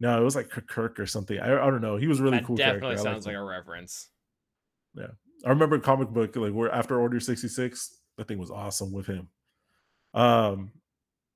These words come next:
Speaker 1: but yeah, there's tons of directions that this c-, show can go into, and I'm, I'm excited this is, like, the first step of tying in all the other shows.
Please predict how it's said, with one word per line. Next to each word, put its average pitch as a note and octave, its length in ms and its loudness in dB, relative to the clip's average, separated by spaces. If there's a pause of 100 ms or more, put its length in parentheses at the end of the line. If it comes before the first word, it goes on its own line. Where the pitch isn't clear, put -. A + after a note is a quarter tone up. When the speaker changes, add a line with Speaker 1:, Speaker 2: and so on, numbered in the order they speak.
(180)
Speaker 1:
but B2+ 120 6
yeah, B2+ 200 8
there's D#3 240 2
tons C#3 200 2
of A2+ 80 -2
directions G#2 420 -2
that G2 160 -8
this G#2+ 140 -6
c-, - 160 -10
show G#2+ 240 -2
can G#2 160 -10
go G#2 240 -2
into, G#2 380 -8
and G#2+ 100 -6
I'm, C3+ 180 0
I'm C3 160 0
excited B2+ 400 0
this A2 140 -4
is, A2+ 80 -6
like, G#2+ 180 -4
the G#2 80 -4
first A2 340 -4
step G#2+ 280 -2 (200)
of - 120 -10
tying A2 440 -6
in G#2 200 -8
all G#2 240 -6
the G2+ 140 -4
other F#2+ 180 -6
shows. F#2 540 -10